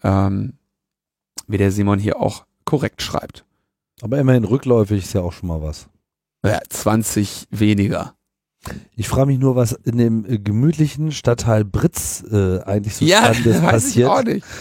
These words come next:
Speaker 1: Da, also da müsste man noch mal, äh, müsste man noch mal fragen. Er schrei-, äh, schreibt das auch eher so halbwegs unkommentiert, dass da irgendwie in, in Britz irgendwie so ein, äh, so ein Hotspot war. Mm.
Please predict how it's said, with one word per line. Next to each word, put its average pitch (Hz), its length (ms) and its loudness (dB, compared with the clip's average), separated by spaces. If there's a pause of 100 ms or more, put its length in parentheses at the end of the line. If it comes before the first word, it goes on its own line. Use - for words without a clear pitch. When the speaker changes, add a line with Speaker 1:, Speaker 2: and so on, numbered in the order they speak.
(520)
Speaker 1:
Da, 147 140 2
also 151 340 2
da 151 140 2
müsste 180 260 -2
man 156 140 0
noch 160 100 -2
mal, 151 320 0
äh, 131 580 0
müsste 131 300 -4
man 131 100 0
noch 127 80 -2
mal 131 140 0
fragen. 139 280 0
Er 117 120 0
schrei-, 117 380 -2
äh, 120 40 -2
schreibt 135 320 -2
das 135 160 0
auch 139 260 -2
eher 139 220 0
so 120 200 -2
halbwegs 139 360 -2
unkommentiert, - 920 -4
dass 139 160 -4
da 123 180 -2
irgendwie 131 320 -2
in, 123 240 -4 (540)
in 123 240 0
Britz 123 480 -2
irgendwie 151 260 0
so 135 180 0
ein, 139 200 -2 (680)
äh, 135 240 2
so 127 160 -2
ein 123 180 0
Hotspot 131 500 -2
war. 123 360 0 (640)
Mm. 123 460 -2